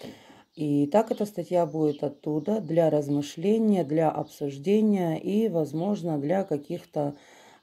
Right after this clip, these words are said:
а, ответов на чьи-то вопросы. Итак, я хочу вам сегодня зачитать. Статья называется "Информация для тех, кто следит за делом Влада Бахова". Блогеры и подписчики на Ютубе гадают,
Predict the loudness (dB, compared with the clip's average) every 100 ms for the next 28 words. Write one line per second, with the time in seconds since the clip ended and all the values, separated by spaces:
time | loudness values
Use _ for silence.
0 | -6 -2 0 0 -2 -6 -4 2 2 2
1 | -4 0 0 0 -2 -6 -10 -6 -6 -4
2 | -2 -2 -2 -4 -4 -10 -16 -16 _ _
3 | _ _ _ _ _ 2 2 2 -2 -4
4 | -2 -2 -4 -6 -4 -2 -2 -4 -8 -12
5 | -12 -12 _ _ _ _ _ _ -12 -2
6 | 2 2 2 4 4 4 -2 -6 -4 -2
7 | -4 -4 -4 -4 -2 -4 -4 -10 -10 -8
8 | -6 -4 -2 0 0 0 -2 -2 -2 -2
9 | -4 -6 -6 -16 -16 -18 -20 _ _ _
10 | 2 4 4 0 -2 -8 -8 -12 -12 -8
11 | -4 -4 -6 -6 -6 -2 -2 0 -2 -4